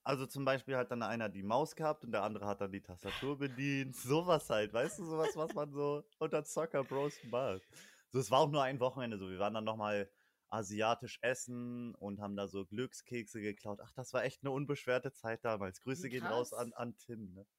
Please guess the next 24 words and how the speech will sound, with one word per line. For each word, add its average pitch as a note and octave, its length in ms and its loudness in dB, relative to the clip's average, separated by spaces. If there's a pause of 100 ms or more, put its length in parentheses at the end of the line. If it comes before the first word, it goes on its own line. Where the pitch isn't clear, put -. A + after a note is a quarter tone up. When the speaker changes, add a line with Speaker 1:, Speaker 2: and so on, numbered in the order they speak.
(360)
Speaker 1:
Und C#3+ 60 -2
dann E3 60 2
Speaker 2:
Tim, F3+ 80 6
Speaker 1:
haben F3 100 4
wir - 60 6
die E3+ 120 4
Speaker 2:
Alter, E3+ 360 2
was G3 140 2
macht C#4 160 -2
er - 60 0
jetzt? B3+ 360 -2 (2000)
Speaker 1:
Bro, G#2 140 2
ich G#2 100 -2
seh A2+ 120 -2
ihn A2+ 180 -2
nur A#2 100 0
noch A#2 160 -2
in A#2+ 60 -4
meiner A2+ 260 0
Freundesliste, G#2+ 680 -4
ne? A2+ 320 -4
Ich G2+ 160 -12
seh A#2 120 -4
ihn, A2 220 -8